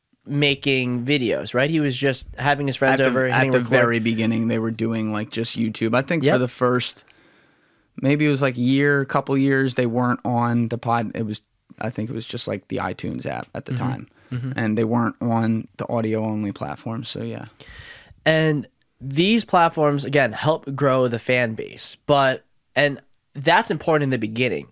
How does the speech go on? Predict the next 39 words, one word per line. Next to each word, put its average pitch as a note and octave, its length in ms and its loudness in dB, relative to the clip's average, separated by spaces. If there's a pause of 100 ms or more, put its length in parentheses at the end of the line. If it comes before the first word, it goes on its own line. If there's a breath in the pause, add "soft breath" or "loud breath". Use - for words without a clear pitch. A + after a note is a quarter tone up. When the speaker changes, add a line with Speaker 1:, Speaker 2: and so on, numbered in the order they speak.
(160)
Speaker 1:
What C#3+ 200 2
starts - 560 0
to C3+ 100 4
happen, C3 480 2
though, A2+ 300 4
is A#2 180 -2
that A#2 240 2 (420 loud breath)
these C3+ 160 -4
platforms C3+ 720 0 (540)
get C#3+ 220 0
you, D#3 300 0
as C3 340 -2 (260)
you D#3+ 200 0
gain E3 280 2
leverage C3 480 2
on B2+ 120 0
this A2 120 -6
platform, A2+ 720 -2 (440 soft breath)
the C#3 80 2
platform D#3+ 440 2
gains B2 240 -2
leverage A#2 380 0
over A2 200 -2
you. A2 560 -4 (500 soft breath)
And A#2+ 640 2 (580)
the, C#3 160 -2
your C3+ 140 4
only D#3+ 220 4
way C3+ 200 4
out C3+ 240 4
is A2 160 -6
really A#2 260 0
to A#2 180 -2
either A#2 220 2
switch D3+ 380 0
to D3 80 2
a A#2+ 60 2
platform C3 400 0
that A#2 240 0